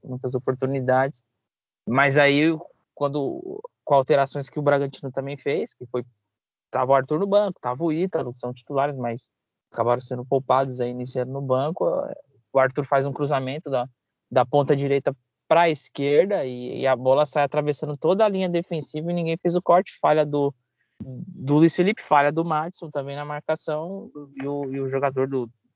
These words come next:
do, o Ítalo tava sozinho, empatou, aliás, colocou o placar na, na frente novamente pro Bragantino, o Santos fez as alterações, colocou o Marcos Leonardo, entrou o Janocelo, o time tentou de todas as formas o,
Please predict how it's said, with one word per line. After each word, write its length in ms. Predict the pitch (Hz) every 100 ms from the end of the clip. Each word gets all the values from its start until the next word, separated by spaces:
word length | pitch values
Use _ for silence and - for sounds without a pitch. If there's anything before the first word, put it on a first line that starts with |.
| _
do, 240 | 127 120 - _
o 140 | 123 123
Ítalo 240 | 131 135
tava 220 | 135 139
sozinho, 400 | 143 151 135 127
empatou, 480 | 156 147 - 139 160 - _ _ _
aliás, 460 | 131 127 123 127 - _ _ _ _
colocou 300 | - 131 139
o 20 | 139
placar 320 | 139 139 135
na, 300 | 131 135 131 -
na 100 | 135
frente 380 | 131 135 135 131
novamente 400 | 131 131 135 131
pro 60 | 139
Bragantino, 560 | 139 147 147 - 160
o 40 | 180
Santos 300 | 160 143 - _ _ _ _ _ -
fez 140 | 143 139
as 60 |
alterações, 420 | 131 139 131 156
colocou 180 | 143 147
o 40 | 139
Marcos 220 | 139 -
Leonardo, 460 | 127 147 151 127
entrou 220 | - - 120
o 220 | _ 127
Janocelo, 720 | 135 127 - 143 160 156 127
o 440 | 127 _ _ _
time 240 | - 135 131
tentou 480 | 139 131 135 131 127 _ _ _ _ _ -
de 60 |
todas 200 | 135 147
as 140 | 147 -
formas 340 | 143 143 135
o, 320 | 139 131 123